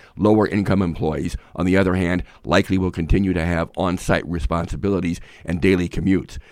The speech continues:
It's hard to work remotely if you're a barista or employed in a manufacturing plant. Multiple studies have found that covid took the greatest toll among low-income workers, the farm workers, grocery clerks,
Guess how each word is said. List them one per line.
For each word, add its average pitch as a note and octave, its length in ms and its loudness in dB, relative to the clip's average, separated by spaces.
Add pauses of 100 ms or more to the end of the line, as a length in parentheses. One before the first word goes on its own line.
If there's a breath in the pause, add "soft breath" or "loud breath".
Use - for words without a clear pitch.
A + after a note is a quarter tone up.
It's - 160 -6
hard F#2 220 0
to F#2 80 0
work F2+ 260 0
remotely E2+ 500 -2
if - 120 -8
you're D#2+ 160 -2
a D#2 40 -6
barista E2 580 -2 (120)
or F2+ 220 2
employed E2+ 500 0
in D#2+ 120 -4
a - 100 -8
manufacturing F#2 840 -2
plant. - 360 -12 (140)
Multiple G2+ 400 0
studies F#2 400 2
have E2 120 -2
found F2+ 360 0
that - 120 -8
covid G2 400 0 (380 loud breath)
took G2+ 220 0
the - 80 -8
greatest A2+ 460 0
toll F2 380 0
among F2+ 340 -2
low-income F#2 600 2
workers, F#2 440 -4 (300 loud breath)
the - 80 -6
farm G2 320 2
workers, F#2+ 500 -2
grocery G2 400 0
clerks, - 440 -4